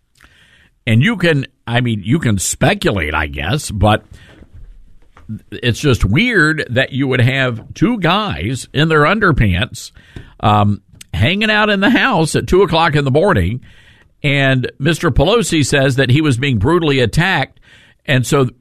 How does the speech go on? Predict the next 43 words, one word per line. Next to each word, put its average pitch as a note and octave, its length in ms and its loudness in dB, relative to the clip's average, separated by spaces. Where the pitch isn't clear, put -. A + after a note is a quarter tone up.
what B2+ 180 0
does G3+ 160 0
he D3+ 140 2
do? D3 380 2
Well, C3 200 2
he C3+ 140 2
goes D#3 240 0
to D3 120 -2
the C3 120 0
front D#3+ 300 0
door. F3 260 2
And G#2 140 2
by F3 160 2
the D3 100 2
way, D3+ 220 2
the C#3 180 -4
Capitol F3 480 0
Police D#3+ 580 0
were B2 160 2
surveilling D#3 800 2
the C3 120 2
home, E3+ 380 2
but C#3+ 120 0
they C3 140 0
just G#3+ 400 -2
happened F3+ 480 0
to D#3 100 0
be, C#3+ 320 2
I B2+ 160 0
don't A#2+ 80 -2
know, G2+ 120 2
taking G#2+ 380 -2
a F2+ 80 2
break F3 560 0
or A#2+ 140 2
doing A#2+ 340 2
something D3+ 480 -2
while A#2+ 240 0
all B2 240 2
of G2+ 60 0
this G#2 220 -4
was G2 160 -4
happening. F2 400 -2